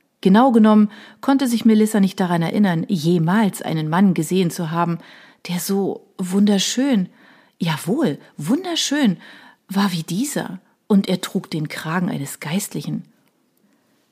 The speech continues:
„Ein Vikar hat mich vor diesem,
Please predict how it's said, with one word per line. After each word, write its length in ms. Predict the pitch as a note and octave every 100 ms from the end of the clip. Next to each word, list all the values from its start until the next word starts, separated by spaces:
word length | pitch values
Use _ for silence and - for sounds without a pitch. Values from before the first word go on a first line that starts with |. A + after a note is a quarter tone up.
| _ -
„Ein 560 | F#3 F3 E3+ E3 - - _
Vikar 1040 | - D#3 E3 - - - E3+ D#3 E3 C#4+ -
hat 260 | - C4 -
mich 160 | C4+
vor 120 | C#4+
diesem, 480 | B3 C4+ B3 A#3 A#3